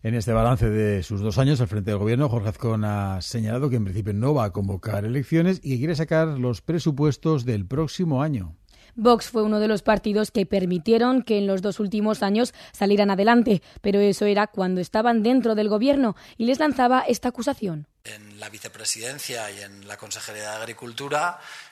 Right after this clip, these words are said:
Speaker 3: eh, eh, tenía una actitud y ahora que desde Madrid han decidido que deje el gobierno, tienen una actitud de crítica al Partido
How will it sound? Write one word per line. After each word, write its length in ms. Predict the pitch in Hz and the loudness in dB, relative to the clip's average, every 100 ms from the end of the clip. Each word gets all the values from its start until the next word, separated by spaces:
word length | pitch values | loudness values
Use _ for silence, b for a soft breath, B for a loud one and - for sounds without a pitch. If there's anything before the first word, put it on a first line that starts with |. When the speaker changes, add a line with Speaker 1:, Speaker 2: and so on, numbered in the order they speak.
| - | -18
Speaker 3:
eh, 680 | 110 104 101 95 95 95 104 | -14 -12 -12 -14 -16 -16 -18
eh, 40 | 101 | -16
tenía 260 | 107 107 107 | -14 -14 -12
una 120 | 110 | -12
actitud 420 | - 107 165 269 - - | -14 -10 -8 -8 -12 -14
y 100 | 110 | -12
ahora 400 | 92 95 104 202 | -10 -10 -8 -10
que 380 | - 104 104 107 - | -10 -10 -10 -12 -18
desde 200 | 104 95 | -12 -12
Madrid 320 | 95 101 107 110 | -10 -12 -10 -10
han 80 | |
decidido 480 | 104 107 110 120 117 | -10 -10 -8 -8 -10
que 140 | 107 101 | -12 -12
deje 340 | 107 - 110 | -8 -8 -8
el 100 | 107 | -12
gobierno, 560 | 107 110 117 123 131 156 B B B | -14 -10 -10 -10 -14 -14 B B B
tienen 280 | 123 117 113 | -12 -10 -10
una 140 | 113 | -10
actitud 320 | - 117 127 | -10 -14 -10
de 120 | 117 | -10
crítica 560 | - 131 127 127 117 107 | -10 -10 -12 -8 -6 -6
al 160 | 101 98 | -8 -10
Partido 400 | 101 - 110 | -12 -12 -12